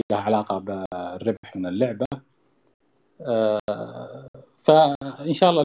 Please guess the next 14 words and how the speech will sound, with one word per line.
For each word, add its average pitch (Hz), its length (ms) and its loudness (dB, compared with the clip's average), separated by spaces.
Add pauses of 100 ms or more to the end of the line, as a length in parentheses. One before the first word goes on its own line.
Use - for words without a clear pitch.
الفترة 139 300 0
الجاية، 139 480 0
آه، 113 520 -10 (1040)
آه، 110 240 -8 (160)
بتجي 131 520 2
خبرات 117 480 2
من 110 60 -2 (120)
خارج 117 180 2
السعودية 113 840 -8 (160)
وتنضم 101 960 -4 (100)
لبعض 98 320 -4
الأسماء 95 840 -6
الكبيرة 110 580 -2
هنا، 135 220 0